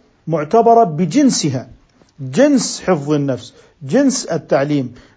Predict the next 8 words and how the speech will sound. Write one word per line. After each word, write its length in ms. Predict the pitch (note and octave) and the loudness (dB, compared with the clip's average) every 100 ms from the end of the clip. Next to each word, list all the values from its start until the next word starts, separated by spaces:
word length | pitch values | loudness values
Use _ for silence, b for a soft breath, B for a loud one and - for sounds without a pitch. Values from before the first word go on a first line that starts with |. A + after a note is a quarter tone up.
| - | -10
جنس 420 | C3 C#4 C4 - | -2 0 0 -2
الأمن. 540 | G3+ E3 F#3+ E3 C3+ A2 B B B _ _ _ _ _ _ _ _ _ _ | 0 2 2 0 -2 -8 B B B _ _ _ _ _ _ _ _ _ _
فهذه 640 | - F#3+ G#3+ A#3 G3 F3+ | 0 4 6 4 0 -4
مص-، 320 | F3 F3 - | -4 -6 -6
مصالح 640 | G#3 F#3 E3+ F#3+ A#3+ B3+ G#3+ | -6 -2 -2 2 2 2 -2
اعتبرها 680 | F3 D#3+ G3+ G#3 G#3 F3 | -2 0 -2 0 2 2
الشارع 640 | D#3+ D#3 G3 A3+ A#3+ A3+ A#3 | 0 -2 2 4 4 4 2
بجنسها، 960 | F3+ G3+ F#3 G3+ - F3+ E3 E3 G#3 | 0 -2 0 -2 0 2 4 2 0